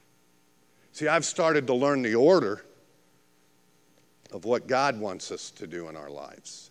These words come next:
and who that order should be. It was not, you guys, I'm so thankful for the men, for the coach from South Gwinnett that started praying over me, to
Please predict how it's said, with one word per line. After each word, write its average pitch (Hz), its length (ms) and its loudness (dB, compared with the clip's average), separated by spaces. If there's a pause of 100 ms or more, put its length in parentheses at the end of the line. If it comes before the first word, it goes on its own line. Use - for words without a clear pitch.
(100)
and 101 100 -14
who 151 500 6 (280)
that 110 200 -4
order 131 320 0
should 90 300 -10
be. 95 320 -6
It 107 100 -8
was - 180 -10
not, 151 180 -4 (280)
you 131 80 -6
guys, 127 340 0 (1300)
I'm 143 180 -8
so 160 220 -2
thankful 143 500 -4
for 123 200 -6
the 107 120 -4
men, 123 640 -2 (840)
for 107 120 -4
the 98 200 0 (460)
coach 151 440 6
from 123 200 -4
South 139 440 0
Gwinnett 123 500 -2
that 107 140 -10
started 131 460 -4
praying 135 440 0
over 131 320 -2
me, 131 220 -4 (380)
to 117 280 2